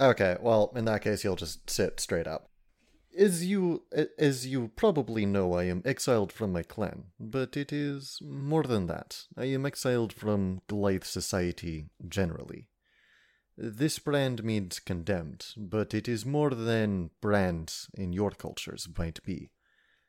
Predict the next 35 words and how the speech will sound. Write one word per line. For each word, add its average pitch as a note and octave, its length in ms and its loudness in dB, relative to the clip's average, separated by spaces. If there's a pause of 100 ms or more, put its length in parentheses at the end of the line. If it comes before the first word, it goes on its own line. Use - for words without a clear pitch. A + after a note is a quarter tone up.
(460)
You C#3 200 -2
see C4 180 2
these G3 240 2
lines, - 600 -2
and G#2 140 0
he G2 280 2 (680)
gestures B2+ 640 6
to A2+ 200 6
the G2+ 160 6
lines F#2+ 440 4
that F#2+ 100 0
mark F#2+ 300 2
his F2+ 160 -2
body, F2 400 2
the E2+ 80 -2
striations, F#2+ 800 2
that G2 100 -2
kind F#2 160 -4
of, F#2 80 -4
you G2+ 40 -6
know, F2+ 120 0
that - 280 -4
Goliath G2 480 4
marking. E2+ 520 -6 (240)
These D3 340 0
lines - 840 -2 (360)
determine A#2+ 840 2 (220)
a A2 160 2
Goliath's A#2 600 4
future. - 520 -6
They C3 200 4
are C#3 100 4
not D#3 260 4
merely B2+ 300 2
predictive, - 760 -2